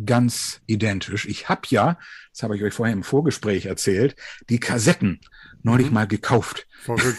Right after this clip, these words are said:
Speaker 1: <laughs> Ich habe sie also hier gerade vor mir, zwölf Kassetten. Unglaublich.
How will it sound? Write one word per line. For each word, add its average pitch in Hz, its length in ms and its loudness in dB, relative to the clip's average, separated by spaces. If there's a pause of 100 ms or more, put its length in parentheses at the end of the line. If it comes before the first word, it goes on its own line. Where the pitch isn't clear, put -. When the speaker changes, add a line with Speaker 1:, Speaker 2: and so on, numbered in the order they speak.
Speaker 1:
<laughs> 208 440 0
Ich - 500 -2
habe 147 120 2
sie 143 140 4
also 127 160 -2
hier 147 220 4
gerade 143 240 4
vor 139 160 2
mir, 131 100 2
zwölf 147 400 6
Kassetten. 147 540 2
Unglaublich. 143 840 6